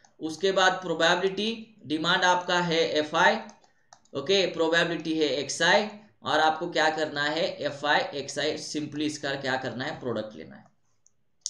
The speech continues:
Demand कितनी दी थी? पचास, सत्तर, पचहत्तर, अस्सी, अ, एटी फ़ाइव। ओके, probabilities के लिए दी थी पॉइंट वन फ़ाइव, पॉइंट वन फ़ोर, पॉइंट टू वन,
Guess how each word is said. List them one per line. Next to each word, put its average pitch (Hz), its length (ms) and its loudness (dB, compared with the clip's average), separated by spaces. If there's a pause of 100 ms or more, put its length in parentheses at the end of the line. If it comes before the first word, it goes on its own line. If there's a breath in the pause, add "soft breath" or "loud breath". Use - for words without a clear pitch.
(100)
Demand 160 360 0
कितनी 175 240 -2
दी 175 200 -6
थी? 175 80 0
पचास, 165 600 2 (400 soft breath)
सत्तर, - 800 0 (220)
पचहत्तर, 156 720 -2 (280)
अस्सी, 147 460 -4 (640)
अ, 202 80 -10 (180)
एटी 113 200 -8
फ़ाइव। - 880 -14
ओके, 160 180 0
probabilities 170 640 0
के 175 100 -8
लिए 175 120 -2
दी 175 200 0
थी 180 100 -4
पॉइंट 156 340 -2
वन 156 200 -4
फ़ाइव, 165 340 2 (440)
पॉइंट 147 360 0
वन 143 200 -6
फ़ोर, 175 340 -4 (540 soft breath)
पॉइंट 147 520 0
टू 147 80 -4 (100)
वन, 170 260 0